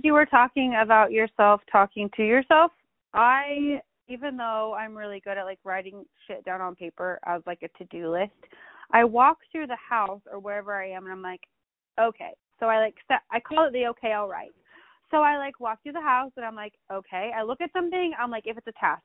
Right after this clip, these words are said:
I'm like, "Okay, I unloaded the dishwasher. All right, that's good to go." Like, Chris makes fun of me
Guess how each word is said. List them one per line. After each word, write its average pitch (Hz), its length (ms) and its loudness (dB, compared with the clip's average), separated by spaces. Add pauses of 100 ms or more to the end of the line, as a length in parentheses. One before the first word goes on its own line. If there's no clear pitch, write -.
I'm 214 100 -8
like, 208 200 -10
"Okay, 214 280 -2
I 185 200 -2 (140)
unloaded 214 300 -4
the 190 40 -10
dishwasher. - 460 -12
All 214 160 6
right, 170 220 2
that's 196 240 -2
good 190 180 0
to 190 60 -4
go." 170 260 -4
Like, 202 160 -2 (200)
Chris 285 220 4
makes 330 180 4
fun 285 140 0
of 277 40 2
me 262 100 -4